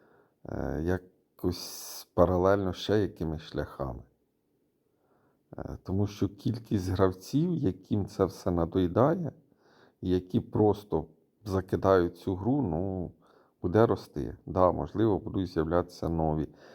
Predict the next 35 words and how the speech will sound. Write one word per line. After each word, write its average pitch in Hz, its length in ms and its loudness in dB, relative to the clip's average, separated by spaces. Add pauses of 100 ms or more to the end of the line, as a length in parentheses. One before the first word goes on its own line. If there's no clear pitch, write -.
(240)
гравці, - 480 -2
але 90 680 4
насправді, 95 920 -2 (500)
якщо 98 320 -4
людина 101 380 2
тільки 98 340 -4
починає 95 560 0
грати 113 420 2
в - 40 0
цю 90 240 -2
гру, 80 340 -6
їй 104 580 -6
дорости 98 580 0
там 90 240 0
до 90 140 -2
мого 117 360 4
рівня, 85 320 -2
ну, 82 160 -2
це - 180 -4
мінімум 98 440 -2
треба 67 340 -2
два 78 240 2
роки, - 340 -4
а 73 60 -8
то - 160 -4
й 82 80 -2 (720)
три, 80 260 2 (180)
дивлячись, 87 560 0
це - 200 4
якщо 85 300 0
вона 90 240 2
буде 85 240 -2
досить 98 380 -2
таки - 220 -4
впиратись. 80 720 -2